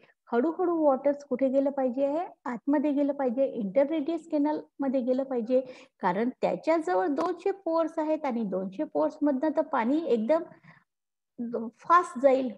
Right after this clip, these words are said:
म्हणून तिथे काय आहे, एक ampulla आहे आणि त्या ampulla मधून मग सगळं पाणी त्या पोर्स मध्ये येते आणि ते मग इंटर रेडियस कॅनल through कुठे जाते, तुमच्या स्टोन कॅनल्स मध्ये.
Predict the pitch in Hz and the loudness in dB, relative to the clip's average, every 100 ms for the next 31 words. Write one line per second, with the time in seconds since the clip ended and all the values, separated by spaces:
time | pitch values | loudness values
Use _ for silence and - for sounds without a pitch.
0 | 202 202 208 302 311 254 262 247 208 202 | -4 -2 0 0 0 -2 -2 -2 -2 -2
1 | 185 214 302 - - 269 269 - 214 214 | -2 0 -2 -2 0 0 0 -2 -2 -2
2 | 339 320 262 269 254 - 208 202 - 320 | 0 2 2 2 0 -2 -4 -4 -2 -2
3 | 359 - 233 208 247 311 370 320 214 247 | -2 -6 -6 -4 -2 -2 0 0 0 2
4 | 247 247 240 196 269 349 311 294 294 285 | 0 -2 -6 -2 0 0 0 0 0 -2
5 | 285 226 226 - 202 196 - 247 240 196 | -2 -2 -4 -6 -6 -6 0 2 2 0
6 | 226 285 - - _ - 196 185 - 226 | -2 -2 -8 -20 _ -6 -4 -6 -2 0
7 | 311 294 285 359 - 214 190 285 320 339 | 2 2 0 -2 -6 -6 -2 0 0 -2
8 | 269 285 277 - 196 196 190 - 262 262 | -2 -2 -2 -4 -4 -4 -6 -4 -6 -4
9 | 220 233 220 220 208 254 254 247 240 330 | -6 -2 -2 -2 -2 -4 -2 -2 -2 -4
10 | 440 - - _ - - 202 185 302 - | -6 -10 -20 _ -20 -10 -2 0 0 -2
11 | _ _ - 190 180 208 214 - 202 214 | _ _ -4 -2 0 -2 -4 -6 -6 -4